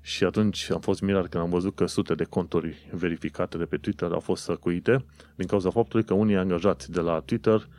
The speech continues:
mi se pare, fie au fost plătiți, fie au fost hăcuiți și asta înseamnă că hackerii au reușit să intre în câteva conturi, câteva zeci și chiar sute de conturi, să fure datele de acolo.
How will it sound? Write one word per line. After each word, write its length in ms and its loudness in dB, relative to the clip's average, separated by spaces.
mi 80 0
se 120 -4
pare, 220 4
fie 180 2
au 60 4
fost 300 0
plătiți, 360 -2
fie 120 2
au 60 4
fost 320 -4
hăcuiți 520 -2
și 580 -2
asta 220 -2
înseamnă 300 2
că 380 2
hackerii 340 2
au 80 6
reușit 340 2
să 120 -2
intre 260 2
în 120 0
câteva 360 0
conturi, 480 0
câteva 340 0
zeci 260 -2
și 320 -6
chiar 160 -4
sute 300 -2
de 80 -4
conturi, 560 -2
să 160 -6
fure 260 2
datele 420 2
de 480 -2
acolo. 400 0